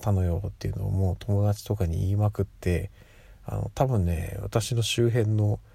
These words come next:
えーっと、知人は誰一人そのコンビニ使わなくなったと思います。うん。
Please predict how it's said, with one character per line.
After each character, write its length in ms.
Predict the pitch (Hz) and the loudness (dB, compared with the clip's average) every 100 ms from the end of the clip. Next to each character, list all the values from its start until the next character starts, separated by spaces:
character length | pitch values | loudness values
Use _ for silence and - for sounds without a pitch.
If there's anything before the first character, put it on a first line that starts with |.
| - - - | -20 -14 -2
え 460 | 101 95 104 104 | 2 2 2 0
ー 20 | |
っ 40 | 101 - - - - | -4 -10 -20 -14 -2
と、 200 | 95 92 | 0 0
知 160 | - | 2
人 340 | 95 98 98 95 | 2 4 2 2
は 220 | 98 92 - - | 2 0 -6 -12
誰 220 | - 98 123 | -2 0 0
一 80 | |
人 140 | - 123 | 0 0
そ 140 | 127 | 2
の 80 | 117 | 0
コ 120 | 110 | 0
ン 40 | 107 | 2
ビ 80 | |
ニ 120 | 107 104 | 2 0
使 140 | - | 0
わ 100 | 107 | 2
な 80 | 104 | 4
く 60 | |
な 80 | 101 | 2
っ 20 | |
た 160 | - 82 | 0 -4
と 80 | 95 | -4
思 100 | - | -8
い 20 | - | -10
ま 80 | |
す。 180 | - - - - 95 | -12 -16 -20 -12 -8
う 40 | |
ん。 120 | 104 | -8